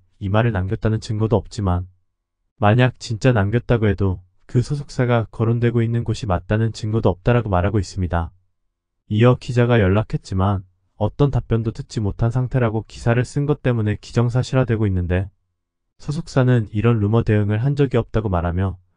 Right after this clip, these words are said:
무슨 말을 해야 할지 모르겠어서 전화를 안 받고 회의했을 수 있다고 생각한다고 말하였습니다. 배우 엘씨는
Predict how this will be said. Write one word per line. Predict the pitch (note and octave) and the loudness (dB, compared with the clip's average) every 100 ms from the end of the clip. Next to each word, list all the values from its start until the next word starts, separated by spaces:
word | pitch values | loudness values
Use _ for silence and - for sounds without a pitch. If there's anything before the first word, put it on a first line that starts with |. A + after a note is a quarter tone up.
| _ _ | _ _
무슨 | A2 C3 | -6 0
말을 | C3+ A#2+ A#2+ | 2 2 2
해야 | C3+ C3+ | 2 2
할지 | C3 G#2+ | 0 -4
모르겠어서 | F#2 F#2+ G2 - F#2+ G2+ F2+ - _ - | -4 -2 -4 -6 -6 -4 -4 -8 _ -10
전화를 | - G#2+ A2+ | -2 2 2
안 | F2+ E2+ | 2 0
받고 | G#2 - A2+ | -4 -2 0
회의했을 | C3 C#3+ C#3 C3+ | 2 2 0 -6
수 | - | -6
있다고 | A2 - G2+ | -6 -4 -4
생각한다고 | G#2+ C3 C3+ - B2 A2+ | -2 -4 -4 -4 -2 -2
말하였습니다. | G2 F2 G2 F2+ - E2+ E2+ D#2+ - _ _ _ _ _ _ _ | 0 2 0 0 -6 -4 -4 -6 -10 _ _ _ _ _ _ _
배우 | - B2 A#2+ | 4 6 6
엘씨는 | G2+ - A2+ A2 F#2+ | 4 0 -2 -2 -2